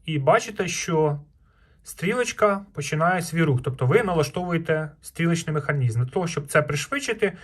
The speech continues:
натискаєте, утримуєте, го-, годинник починає налаштовуватись. Навіть якщо ви заберете палець, то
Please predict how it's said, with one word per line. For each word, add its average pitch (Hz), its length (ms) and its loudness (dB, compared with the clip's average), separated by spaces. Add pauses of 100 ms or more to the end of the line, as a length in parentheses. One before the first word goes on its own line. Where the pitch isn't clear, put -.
(280)
натискаєте, 165 680 4
утримуєте, 233 840 2 (1200)
го-, 143 200 -6 (560)
годинник 165 440 2
починає 175 340 2
налаштовуватись. 147 640 0
Навіть 170 220 4
якщо 165 240 0
ви 151 60 4
заберете 147 480 4
палець, 254 420 2
то 175 360 -2